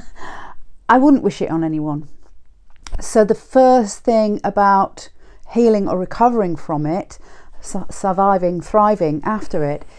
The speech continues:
is to completely understand what it actually is.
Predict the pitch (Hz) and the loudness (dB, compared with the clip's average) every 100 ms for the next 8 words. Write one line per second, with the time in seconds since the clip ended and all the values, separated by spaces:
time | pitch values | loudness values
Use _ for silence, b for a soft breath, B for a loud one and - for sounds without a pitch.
0 | b b - 240 269 262 - 277 - 233 | b b -2 4 4 4 -2 -6 -2 -2
1 | - - 220 220 - 196 - 196 190 170 | -4 -2 0 0 -2 -4 0 0 0 -4
2 | - 185 156 160 - 208 170 202 - 180 | -4 -2 0 -2 -4 -4 0 0 0 -6
3 | - - - 196 - 320 302 151 - | -6 -8 -6 -6 -4 0 0 0 -6